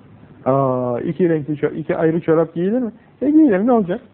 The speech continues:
Maksat yani ayakları soğuktan korumak değil mi? Aldırmıyor.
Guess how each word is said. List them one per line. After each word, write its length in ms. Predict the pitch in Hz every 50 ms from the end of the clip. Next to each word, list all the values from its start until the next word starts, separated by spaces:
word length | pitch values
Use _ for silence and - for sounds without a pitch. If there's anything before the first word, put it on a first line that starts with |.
| _ -
Maksat 340 | 175 170 143 202 196 175
yani 300 | 196 185 180 180 175 - - - - - - - _ -
ayakları 400 | 165 175 180 175 - 165 180 175
soğuktan 440 | - 180 170 160 - - 170 170
korumak 460 | - - 180 185 185 196 196 196 - 311
değil 100 | 285 240
mi? 80 | 214
Aldırmıyor. 500 | - - 294 277 226 196 143 131 110 117